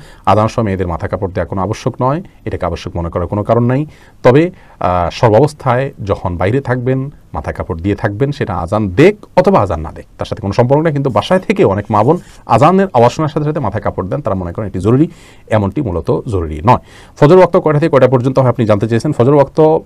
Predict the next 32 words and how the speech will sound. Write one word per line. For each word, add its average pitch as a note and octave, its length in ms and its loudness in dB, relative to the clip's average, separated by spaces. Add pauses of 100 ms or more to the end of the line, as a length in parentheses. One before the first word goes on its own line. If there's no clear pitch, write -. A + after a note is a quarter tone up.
(120)
শুরু C#3 200 4
হয় C#3 100 4
শবে C3+ 180 -2
সাদিকের G2+ 340 0
মাধ্যমে। E2 360 -4
শবে G#2 160 -6
সাদিক C3 300 -2
হলো C#3 100 0
সকালবেলা G#2+ 400 0
যখন, G2 380 -6 (480)
আহ, F2 600 -4 (260)
পূর্বাকাশে F#2 440 0
বিশেষ - 260 -6
করে A#2+ 280 -4 (420)
আলোর A2+ 460 4
আভা, F2 480 0
সাদা F#2+ 300 -2
আভা, G2+ 480 0
এটা B2 160 -4
যখন F2+ 440 -8
আস্তে - 220 -4
আস্তে - 160 -4
প্রস্ফুটিত C3 400 -4
হতে B2 220 -4
থাকে C3+ 160 -4
এবং A#2 200 -2
এরপরে F2 280 -6 (300)
ধীরে A#2 120 0
ধীরে B2+ 140 0
আলো G#2 140 2
বাড়তেই G#2+ 360 2
থাকে, - 300 -8